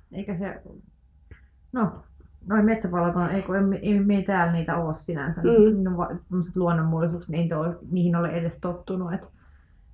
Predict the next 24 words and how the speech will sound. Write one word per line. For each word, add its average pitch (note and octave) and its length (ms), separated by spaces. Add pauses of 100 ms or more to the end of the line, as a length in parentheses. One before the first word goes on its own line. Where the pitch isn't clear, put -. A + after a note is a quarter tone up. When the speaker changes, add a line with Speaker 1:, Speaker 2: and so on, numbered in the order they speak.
(180)
Speaker 1:
et - 140
tota, F#3+ 240 (100)
kyllähän F3+ 280
Kathmandussa F3 580
oli F3 100
sama E3+ 180
juttu, E3+ 260
että F3 160
piti E3 200
mennä E3 400
hengitys-, E3+ 540
tai E3+ 240
pitää E3+ 280
huivia E3 340
naamalla, D#3+ 380
kun A#3+ 100
se A#3 60
Speaker 2:
Mm. A3+ 40
Speaker 1:
oli D#3+ 120
niin E3 160
kauhea E3+ 360
ilma, E3+ 140
että - 160
ei, E3 100